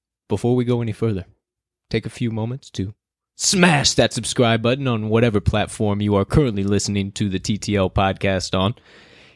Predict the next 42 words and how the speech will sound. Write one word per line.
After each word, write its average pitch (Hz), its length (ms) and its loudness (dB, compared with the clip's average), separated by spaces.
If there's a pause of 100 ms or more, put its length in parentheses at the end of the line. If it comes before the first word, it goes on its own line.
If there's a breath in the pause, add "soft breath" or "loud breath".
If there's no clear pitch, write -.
If - 160 2
you 160 120 4
would 156 100 4
be 156 140 2
so 131 240 2
kind 123 420 0 (100)
as 101 220 0
to 104 300 -2 (100)
leave 131 240 2
us 120 140 -2
a 110 40 -4
review, 113 460 2 (160)
if - 180 -4
you 110 100 4
like 117 260 0
what 117 100 4
we're 110 80 0
putting 117 320 0
down, 117 340 2 (260)
we 92 120 -2
certainly 101 380 2
do 104 160 4
appreciate 95 560 -2
those 92 180 -2
five 92 260 0
stars. 98 440 0 (580 soft breath)
And 117 140 0
last 156 220 4
but 143 100 -2
not 139 160 4
least, 143 260 0
head 156 220 4
on 151 160 4
over 151 220 4
to - 140 -2
this 139 360 0
episode's 131 580 2
description 135 720 0 (300 loud breath)
where 101 140 2
you 110 200 4
will 151 140 4
find 123 600 0